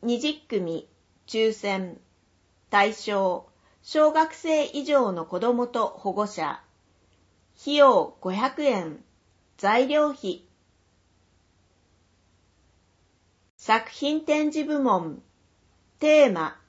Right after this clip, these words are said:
生き物。ブリックホールギャラリー。長崎で見ることができる二十種類の花を生けます。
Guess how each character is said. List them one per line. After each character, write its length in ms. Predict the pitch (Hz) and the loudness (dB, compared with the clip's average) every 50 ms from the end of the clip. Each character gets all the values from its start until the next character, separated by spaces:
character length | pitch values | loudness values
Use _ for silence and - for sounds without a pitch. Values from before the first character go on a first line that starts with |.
| _ _ - | _ _ -14
生 80 | 220 190 | -14 -12
き 200 | - 311 311 320 | -6 -4 -2 -2
物。 420 | 294 240 190 170 147 135 - - _ _ _ _ _ _ _ _ _ _ _ _ _ _ _ _ _ _ _ _ - | -2 -2 -2 -4 -6 -8 -10 -12 _ _ _ _ _ _ _ _ _ _ _ _ _ _ _ _ _ _ _ _ -4
ブ 100 | 220 240 | -2 0
リ 200 | 277 311 311 - | 0 0 -2 -4
ッ 20 | - | -6
ク 120 | 302 320 | -4 -2
ホ 180 | 311 320 302 320 | 0 2 2 2
ー 40 | |
ル 120 | 320 311 269 | 2 0 0
ギ 100 | 302 294 | 0 0
ャ 80 | 294 | 2
ラ 160 | 285 269 240 196 | 4 2 2 2
リ 400 | 185 170 160 151 147 - - _ | -2 -4 -4 -6 -8 -10 -14 _
ー。 920 | _ _ _ _ _ _ _ _ _ _ _ _ _ _ _ _ _ - 196 | _ _ _ _ _ _ _ _ _ _ _ _ _ _ _ _ _ -8 -4
長 240 | 220 226 285 330 320 | -2 0 0 0 0
崎 240 | 339 302 311 269 | 0 -4 -4 -2
で 100 | 233 226 | -2 -2
見 160 | 220 226 277 277 | -2 -2 -2 -4
る 80 | 294 | -4
こ 140 | 285 294 262 | -2 -2 0
と 120 | 262 254 | 0 0
が 120 | 240 214 185 | 0 0 -2
で 120 | 196 196 | -2 -4
き 160 | 190 - 226 | -6 -6 -4
る 300 | 190 190 185 185 - - _ _ - | -2 -2 -2 -2 -4 -8 _ _ -6
二 180 | 196 208 220 214 | -4 -2 -2 -2
十 140 | 233 294 302 | -2 -4 -4
種 240 | 302 - - 320 311 | -4 -6 -4 -2 -2
類 240 | 311 302 294 262 214 | 0 0 -2 -2 -2
の 140 | 190 175 | -2 -4
花 320 | 175 196 190 208 247 277 247 | -4 -4 -4 -2 0 0 2
を 100 | 208 180 | 2 0
生 140 | 175 180 - | -2 -2 -4
け 100 | 185 175 | -8 -6
ま 180 | 170 165 165 | -6 -8 -10
す。 240 | - - - - | -10 -16 -20 -20